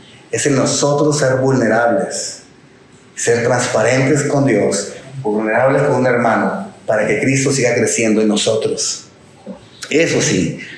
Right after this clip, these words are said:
el cristiano es libre de ese pecado. <clears throat> Aunque seguimos pecando, la diferencia radica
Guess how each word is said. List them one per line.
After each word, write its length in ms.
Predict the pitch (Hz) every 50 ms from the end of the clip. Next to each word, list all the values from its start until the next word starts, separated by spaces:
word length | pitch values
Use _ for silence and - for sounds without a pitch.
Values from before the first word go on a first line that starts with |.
| - 104 - - - - -
el 120 | - 120 117
cristiano 640 | 120 123 113 - 165 165 160 143 123 120 123 123
es 180 | 127 127 - 117
libre 280 | 135 151 165 160 151 151
de 400 | 151 147 151 139 120 120 127 131
ese 180 | 131 - 143
pecado. 480 | 147 135 104 - 123 117 110 104 - - - - - - - - - - -
<clears throat> 1040 | - - - - - - - - - - 226 208 170 139 127 - - - - - -
Aunque 220 | - 147 147 151 143
seguimos 360 | 143 147 147 180 226 226 202
pecando, 680 | - 147 143 202 214 202 147 127 110 104 92 - - - - - - - - - - - - - - - - - - - - - - - - - - - - - - - - -
la 120 | 135 135
diferencia 540 | 139 139 135 139 143 160 175 170 143 160 143
radica 720 | 135 131 123 143 160 139 135 131 113 107 - - - -